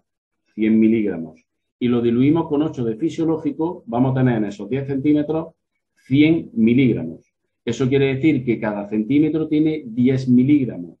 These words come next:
Podremos poner cero coma cinco centímetros por cada kilo de peso del niño de amiodarona.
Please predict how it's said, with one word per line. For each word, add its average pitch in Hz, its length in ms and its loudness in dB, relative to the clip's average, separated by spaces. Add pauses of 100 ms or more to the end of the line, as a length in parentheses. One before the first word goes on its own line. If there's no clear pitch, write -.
(340)
Podremos 117 520 0
poner 147 420 -4 (120)
cero 113 340 -2
coma 104 320 -4
cinco 135 320 0
centímetros 165 920 -6
por 110 240 -4
cada 98 440 -8
kilo 120 300 2
de 117 160 2
peso 135 560 -2
del 104 280 -2
niño 113 340 4
de 107 100 -4
amiodarona. 98 540 -4